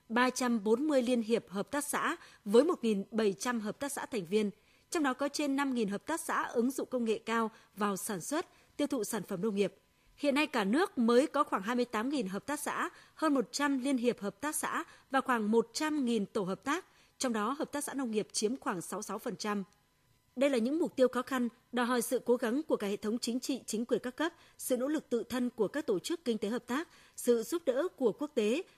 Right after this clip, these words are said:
và cùng phải hành động mạnh mẽ, quyết liệt, hiệu quả ngay từ bây giờ. Chuyển đổi số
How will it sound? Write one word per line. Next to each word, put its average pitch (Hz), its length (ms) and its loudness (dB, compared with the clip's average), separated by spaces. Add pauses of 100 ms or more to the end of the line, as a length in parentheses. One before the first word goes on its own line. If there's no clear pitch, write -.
(140)
và 220 300 0
cùng 233 320 2
phải 214 280 -4
hành 196 260 -4
động 202 160 -2
mạnh 190 160 -6
mẽ, 208 100 -4
quyết - 260 -4
liệt, 233 180 0
hiệu 240 260 0
quả 214 140 -4
ngay 208 220 -2
từ 202 180 0
bây 202 140 0
giờ. 190 260 0 (480)
Chuyển 262 140 2
đổi 214 120 6
số 226 360 -2